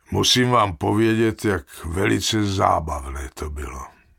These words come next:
Zde jsem upřímný. Když jsem na to šlápl a vjel s Mercedesem ubohé paní Olivie Treloniové do toho zástupu lidí,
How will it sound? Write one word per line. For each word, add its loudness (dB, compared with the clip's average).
Zde 0
jsem 0
upřímný. -8
Když 0
jsem 2
na 0
to 0
šlápl 0
a -8
vjel 0
s -6
Mercedesem -2
ubohé 0
paní -4
Olivie 0
Treloniové -2
do -6
toho -2
zástupu -4
lidí, -2